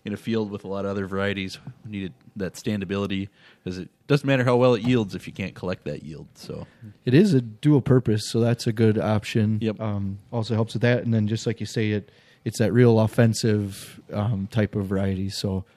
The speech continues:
Speaker 2: should be a good one to have out there. It is t-, weird to have one that guys say likes wet ground, but this one, I know I've heard some of the seed reps say it actually kinda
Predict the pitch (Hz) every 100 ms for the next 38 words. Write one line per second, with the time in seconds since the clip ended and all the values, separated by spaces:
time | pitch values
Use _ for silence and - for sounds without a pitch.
0 | _ - 131 113 104 110 104 98 95 98
1 | 98 98 101 98 98 - - _ _ _
2 | 147 202 - - - 123 127 123 113 113
3 | 113 120 117 117 95 _ _ _ _ _
4 | - 131 117 107 117 98 92 107 127 -
5 | 147 160 - 165 170 190 180 - _ _
6 | _ _ - 117 - 135 - 120 110 107
7 | 98 - - 104 107 107 107 101 110 101
8 | - 107 101 - 110 101 98 - - 98
9 | 95 98 - 107 - 104 98